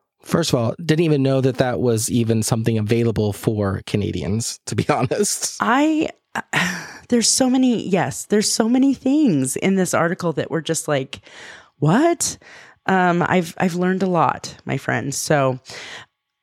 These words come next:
Speaker 2: um, <laughs> one of the things that she stated is, in going through the article, is that she,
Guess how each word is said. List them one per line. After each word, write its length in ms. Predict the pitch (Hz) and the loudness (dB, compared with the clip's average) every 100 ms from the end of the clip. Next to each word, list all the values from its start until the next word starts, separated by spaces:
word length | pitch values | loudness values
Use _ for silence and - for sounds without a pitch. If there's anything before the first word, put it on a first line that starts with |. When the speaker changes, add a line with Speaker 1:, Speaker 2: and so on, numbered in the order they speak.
| - | -2
Speaker 2:
um, 640 | 196 196 190 180 180 226 208 294 240 - 254 - - - | 0 2 0 0 0 0 0 0 0 -2 -2 -2 -6 -6
<laughs> 840 | _ - - - - - - - | _ -20 -14 -12 -10 -12 -14 -18
one 220 | - 226 254 | -2 2 2
of 120 | 247 | 2
the 120 | 269 | 0
things 280 | 247 208 196 | 2 2 2
that 120 | 165 | 0
she 140 | - | 0
stated 380 | 190 175 156 151 | -2 0 2 2
is, 160 | 147 143 | 0 -2
in 220 | - 180 | -2 0
going 260 | 170 185 185 | 2 2 2
through 160 | 180 | 0
the 140 | 147 98 | 0 0
article, 460 | 139 143 - 135 | 0 0 0 0
is 200 | 135 139 | 0 -2
that 180 | 147 - | -2 -2
she, 580 | - - 156 151 147 | -4 -4 -4 -2 -2